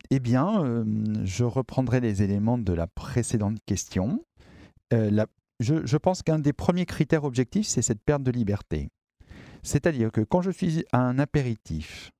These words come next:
et qu'on me propose un jus de tomate et un verre de champagne, est-ce que je reste fondamentalement libre de re-, de prendre le verre de jus de tomate ? Est-ce que je reste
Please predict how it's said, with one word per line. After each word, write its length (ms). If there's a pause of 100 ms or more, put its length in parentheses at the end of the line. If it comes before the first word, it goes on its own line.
(840)
et 80
qu'on 480
me 180
propose 640 (100)
un 120
jus 140
de 120
tomate 560
et 60
un 80
verre 180
de 80
champagne, 720 (1300)
est-ce 160
que 140
je 140
reste 360
fondamentalement 880
libre 500 (840)
de 160
re-, 240 (120)
de 140
prendre 460
le 340
verre 300
de 160
jus 140
de 120
tomate ? 460 (1200)
Est-ce 200
que 140
je 120
reste 400